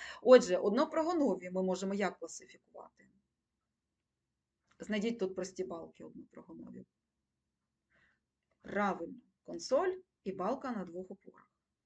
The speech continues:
Це є статично визначувані балки. А всі інші розрахункові схеми є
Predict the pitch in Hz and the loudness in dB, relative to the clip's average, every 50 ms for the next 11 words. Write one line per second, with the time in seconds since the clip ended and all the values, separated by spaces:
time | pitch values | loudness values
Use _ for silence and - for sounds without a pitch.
0 | _ _ _ _ _ _ _ - - - - - - - _ - - 240 247 277 | _ _ _ _ _ _ _ -20 -20 -20 -20 -20 -20 -20 _ 0 4 4 6 6
1 | 277 277 - 226 233 247 247 240 - 240 214 190 196 196 202 208 220 208 214 - | 4 0 -2 -4 -2 -2 -2 0 0 0 0 0 -2 0 0 0 0 -2 -2 -6
2 | 185 170 170 170 165 - _ _ _ _ - 165 170 160 156 - _ _ _ _ | -10 -10 -12 -12 -14 -16 _ _ _ _ -14 -12 -10 -10 -10 -12 _ _ _ _
3 | _ _ _ _ - - - - - - - - 190 202 196 - - 208 - - | _ _ _ _ -20 -20 -20 -18 -16 -10 -4 -2 -2 -2 -2 -4 -6 -6 -2 0
4 | 254 320 403 427 - 349 254 240 202 190 208 196 - 214 208 - - 220 208 185 | 2 2 2 0 0 0 0 2 0 0 -2 -2 -2 -4 -4 -2 -2 0 0 0
5 | 185 185 - - - - 196 214 285 359 370 330 247 190 175 165 156 - _ _ | 0 -2 -4 -10 -10 -4 0 2 4 4 4 2 2 0 -2 -6 -10 -16 _ _
6 | _ - 165 185 226 277 339 370 370 | _ -10 -6 -4 -4 -4 -4 -6 -8